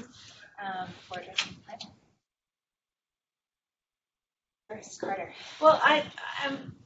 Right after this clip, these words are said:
Speaker 2: really, I have a question that's a little bit unfair. Um, I feel like it might be one that I should just have as a dialogue after. But, um, uh, sorry, Carter Smith from Africa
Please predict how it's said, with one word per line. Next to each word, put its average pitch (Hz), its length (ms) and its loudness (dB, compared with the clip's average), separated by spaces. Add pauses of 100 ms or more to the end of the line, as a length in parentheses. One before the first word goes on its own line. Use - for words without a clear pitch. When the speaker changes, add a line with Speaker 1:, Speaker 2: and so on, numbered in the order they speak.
(300)
Speaker 2:
really, 285 260 4
I 254 120 8
have 240 160 2
a 226 40 -4
question 233 440 -2
that's 190 200 -6
a 214 80 -4
little 214 200 -2
bit 214 220 0
unfair. 190 920 -6
Um, 196 280 0
I 220 120 0
feel 226 180 4
like 226 180 8
it 233 160 8
might 233 240 8
be 247 120 -2
one 226 220 4
that 214 240 4
I 214 120 2
should - 240 -6
just 208 240 -10
have 208 200 2
as 196 120 -12
a 196 80 -14
dialogue 196 460 -2 (120)
after. 180 400 -2 (500)
But, 226 280 8 (200)
um, 208 460 2 (420)
uh, - 140 2
sorry, 214 480 4
Carter 214 360 2
Smith 240 360 -2
from 214 260 -4
Africa 202 400 -8